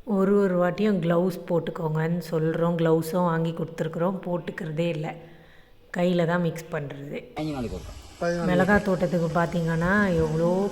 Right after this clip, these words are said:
Speaker 1: பிரச்சனை. போட்டதுலேருந்து இலை சுருட்டு வரும், வேர் கரையான் வரும், அதுக்கப்புறம் புழு காயை கடிச்சிரும்,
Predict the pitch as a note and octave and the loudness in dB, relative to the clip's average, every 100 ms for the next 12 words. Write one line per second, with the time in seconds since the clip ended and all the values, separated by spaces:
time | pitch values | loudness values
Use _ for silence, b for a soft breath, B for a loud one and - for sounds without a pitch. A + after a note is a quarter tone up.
0 | - G3 A3 - F#3 F3 - - - G#3 | -2 -2 -2 -2 -2 -2 -4 -8 -12 -10
1 | - - G3+ F#3 F#3+ - F#3 E3+ E3 E3+ | -8 -4 0 2 2 2 4 4 4 2
2 | F3 F#3+ A#3 A#3+ - - - - - G3 | 2 2 4 2 0 -8 -10 -12 -10 0
3 | E3+ F3 F3+ F#3 G3 F3+ F3 F#3 F3+ F3+ | 2 4 4 2 0 0 0 2 4 4
4 | F3+ F3+ F3+ F3+ E3+ D#3 F3 F#3 F3+ F3+ | 4 2 2 0 -2 0 2 2 2 0
5 | F3+ F3 F3 F3 F3 F3 F3 F3 F3 F3 | 2 4 2 0 0 0 0 0 0 -4
6 | - B B B - F#3 F3+ E3+ F3 F#3 | -8 B B B -8 -2 0 0 0 0
7 | F#3 - G3+ G3 G3+ F3+ E3+ - F3+ F3 | 0 0 2 4 4 2 -2 0 2 2
8 | F3+ F#3 F3+ F3+ E3+ - F#3+ E3+ F3 F3 | 4 2 2 0 0 -2 -2 0 0 -2